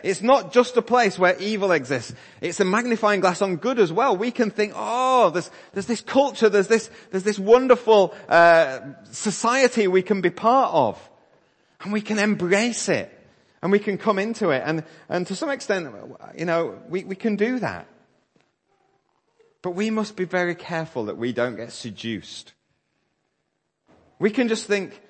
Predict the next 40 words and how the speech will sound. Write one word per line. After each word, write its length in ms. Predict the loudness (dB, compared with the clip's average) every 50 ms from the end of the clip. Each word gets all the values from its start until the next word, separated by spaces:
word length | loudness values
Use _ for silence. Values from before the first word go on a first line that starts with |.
| _ -12
cities 400 | -6 -4 -4 -4 -2 -4 -2 -2
are 60 | 0
like 280 | 0 0 -2 -4 -6
consumer 760 | -8 -6 -6 -6 -8 -10 -10 -8 -8 -6 -4 -4 -4 -6 -6 -10 -16 _ _
heavens. 680 | -12 -8 -8 -6 -6 -6 -10 -10 -12 -14 -16 -18 -18 -20 _ _ _ _ _ _ _ _ _ _ _ _ _ _ _ _ _ _ _ _ _ _ _ _ _ _ -14
"Oh, 400 | -14 -12 -12 -12 -14 -16 -18 -20 -20
amazing, 400 | -18 -16 -16 -16 -16 -16 -18 -18
you 60 | -18
can 140 | -16 -16 -14
get 120 | -14 -14 -14
all 240 | -14 -14 -14 -14
these 340 | -14 -14 -14 -14 -14 -16 -18
things 360 | -20 -18 -18 -18 -18 -16 -14
here." 360 | -10 -10 -8 -8 -8 -8 -8 -10 _ _ _ _ _ _ _ _ -10
You 80 | -4
know, 240 | 0 2 4 4 4
living 340 | 4 2 0 0 0 0 -2
out 200 | -2 -2 -2 -2
in 80 | -2 -2
the, 120 | -4 -4 -4
in 140 | -6 -4 -2
the, 160 | -2 -2 -2
in 160 | -4 -6 -6
the 60 | -6 -6
countryside, 720 | -6 -6 -6 -6 -4 -6 -6 -4 -2 0 0 0 0 -2
you 80 | -4 -6
can't 220 | -4 -4 -4 -4
get 160 | -4 -4 -4
anything, 400 | -4 -4 -4 -4 -6 -6 -6 -6
you 240 | -8 -8 -8 -8 -4
know, 160 | -4 -2 -2
near 200 | -2 -2 -2 -2
an 60 | -2
ikea 540 | -4 -4 -6 -8 -6 -4 -2 0 0 2 2
or 220 | 2 2 2 2 0
anything 300 | -4 -6 -6 -8 -6 -6
like 180 | -6 -6 -6
that, 240 | -6 -8 -8 -8 -10
you 60 | -12
know. 140 | -12 -12